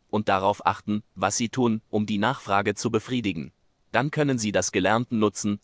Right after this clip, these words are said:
um ein Produkt für einen bereits bestehenden Markt zu entwickeln und es besser zu machen als die Konkurrenz. Schritt zwei. Schreiben Sie Texte, die sich verkaufen. Es gibt eine bewährte Formel für Verkaufstexte,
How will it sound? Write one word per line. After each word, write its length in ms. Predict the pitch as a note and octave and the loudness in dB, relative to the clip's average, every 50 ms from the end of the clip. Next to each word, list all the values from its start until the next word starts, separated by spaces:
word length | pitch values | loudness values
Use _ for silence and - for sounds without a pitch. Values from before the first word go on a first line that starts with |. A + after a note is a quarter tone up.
| _ _ | _ _
um 160 | - G2 F#2 | -2 -2 0
ein 160 | - F2+ F#2 | 0 0 -2
Produkt 400 | F#2 - A2 A2 C3+ D3 - - | 0 -2 0 2 2 0 0 -2
für 160 | - - - - | -2 0 0 2
einen 220 | G2+ G#2 G2+ F#2+ | 2 0 0 0
bereits 340 | G#2 F#2 F#2 F#2+ G#2+ - - | 0 2 2 0 0 -2 -4
bestehenden 560 | - G#2 - - - B2 B2+ A#2+ G#2+ A2+ G#2 | -4 -4 -4 -2 0 0 0 0 0 0 2
Markt 260 | G2 G2+ G#2+ - - | 2 2 2 0 -2
zu 140 | - - B2 | -2 0 0
entwickeln 560 | D#2+ F#2 G2+ - A2 - - A2+ G#2+ G2+ G2+ - _ _ | 0 0 0 -2 -4 -2 0 0 -2 -2 -2 -4 _ _
und 160 | - G#2 G#2 G2+ | -4 -2 -2 -2
es 140 | G2 - | -4 -2
besser 340 | - A2+ A#2+ - - C3 A#2 | 0 0 0 2 0 0 0
zu 140 | - - B2+ | 0 -2 2
machen 280 | G#2+ G#2+ A#2 - B2 G#2+ | 2 2 2 2 0 0
als 240 | G2 G2+ - - | 0 0 -2 -2
die 120 | - B2+ - | -4 -4 -2
Konkurrenz. 760 | - C3 B2 A#2+ - C3+ B2+ A#2 G#2 F#2 E2+ - - - - _ _ _ _ _ _ _ | 0 -2 -2 0 0 0 2 2 2 0 -2 -4 -8 -10 -12 _ _ _ _ _ _ _
Schritt 320 | - - - A2+ A#2 - - | -8 -4 -2 -2 -2 -2 -4
zwei. 400 | - - A#2 A2 G2 F2+ E2+ - _ _ _ _ _ _ | 0 2 2 2 2 0 -4 -10 _ _ _ _ _ _
Schreiben 380 | - - G2+ G2 G#2+ A2+ G#2 G2+ | -8 -4 0 0 0 0 0 -2
Sie 160 | F#2 F#2 F2 | -2 -2 -2
Texte, 500 | - - C#3+ D3 - - - C3 B2+ B2+ | -2 -2 -2 -2 -2 -2 0 0 0 0
die 140 | - A#2 G#2+ | 0 0 0
sich 240 | G2+ G#2 G2 - - | 0 -2 -2 -2 -4
verkaufen. 500 | B2 A2+ - A#2 A2 G2+ - F#2 E2 - _ _ _ _ _ _ _ - G2+ | -4 -2 2 2 2 2 0 -4 -10 -12 _ _ _ _ _ _ _ -4 -2
Es 140 | G#2 - | -2 0
gibt 220 | - B2+ - - - | -2 -2 -2 0 0
eine 180 | G#2 G#2+ G#2+ | 2 2 2
bewährte 460 | G2+ F#2+ E2 D#2 G2 B2+ D3 - D3+ B2+ | 2 2 0 2 2 0 0 0 -2 -2
Formel 360 | - C3+ B2 B2 A#2 A2+ G#2 | 0 2 2 4 4 2 2
für 160 | - G#2 F#2 | 0 -2 -2
Verkaufstexte, 960 | - G#2 F#2 - - A2 A2+ - - - - A2+ A2 - - - A2 A2 | 0 -2 -2 0 2 0 2 0 -2 -2 -2 -2 -2 -2 -2 0 0 -2